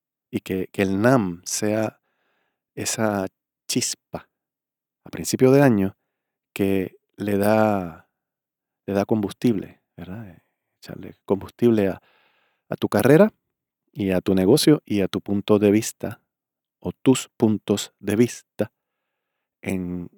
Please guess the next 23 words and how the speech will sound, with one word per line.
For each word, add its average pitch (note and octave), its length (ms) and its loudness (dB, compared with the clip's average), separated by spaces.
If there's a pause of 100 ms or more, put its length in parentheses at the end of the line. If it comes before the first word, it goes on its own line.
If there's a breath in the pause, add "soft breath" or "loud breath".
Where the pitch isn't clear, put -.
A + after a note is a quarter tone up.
(120)
las F#2+ 180 -12
cuatro, - 340 2
cinco, C#3+ 340 2
diez A#2+ 180 2
cosas A#2+ 300 -4
que G2+ 80 -8
quieras A2 260 -8
hacer G#2+ 220 -2
en G2+ 140 -4
tu F#2+ 100 -10
carrera. F2 520 -12
Y - 100 -12
si - 140 -4
es G2+ 80 -4
una, C#3 300 0 (220)
muy F2 160 -4
bien. C#3 200 -2 (180)
Si - 160 -18
son F#2+ 240 -6
veinte, A#2 420 -4 (160)
muy A2 180 0
bien A2 180 0
también. A2+ 340 -2